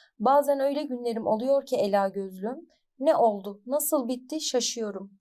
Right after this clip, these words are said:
Bazı bilmem gün nasıl başladığında kayıp kayıp gidiyor dünya bıkkın bakışlarımdan. Yaşıyorum, yaşıyorum da bitmiyor. Bir tutam sakız oluyor ağzımda zaman."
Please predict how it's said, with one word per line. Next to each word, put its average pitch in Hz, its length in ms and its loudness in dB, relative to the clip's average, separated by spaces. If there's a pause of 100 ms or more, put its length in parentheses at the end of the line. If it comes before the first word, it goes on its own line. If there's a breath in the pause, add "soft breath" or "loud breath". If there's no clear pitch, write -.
(380 soft breath)
Bazı 349 400 2
bilmem 330 500 4
gün 302 200 -2
nasıl 302 360 2
başladığında 214 1000 0 (100)
kayıp 330 340 2
kayıp 254 340 0
gidiyor 240 480 2
dünya 208 440 -2
bıkkın 226 360 -6
bakışlarımdan. 185 840 -4 (480)
Yaşıyorum, 277 760 2
yaşıyorum 294 640 2
da 220 160 2
bitmiyor. 233 680 -2 (200)
Bir 339 320 2
tutam 240 340 0
sakız 254 380 -2
oluyor 208 460 2
ağzımda 226 560 2
zaman." 196 380 -2